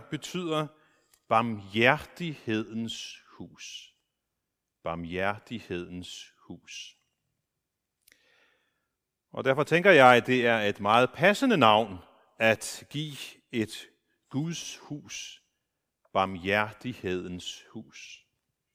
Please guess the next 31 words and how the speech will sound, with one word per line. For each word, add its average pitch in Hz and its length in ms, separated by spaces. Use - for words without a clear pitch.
Og 120 180
det 165 60
er 165 40
godt, - 560
at - 500
der 107 100
findes 156 480
barmhjertighedens 139 1300
huse 180 560
rundt 135 300
omkring 147 440
i 147 60
verden, 139 540
for 110 120
der 117 100
er 117 80
mange, 120 320
der 127 140
har 101 220
brug 135 340
for - 420
barmhjertighed. 90 840
Men 101 160
jeg 113 100
er 113 40
bange 120 320
for, 123 160
at 113 60
der 113 120
også 110 280
er 101 260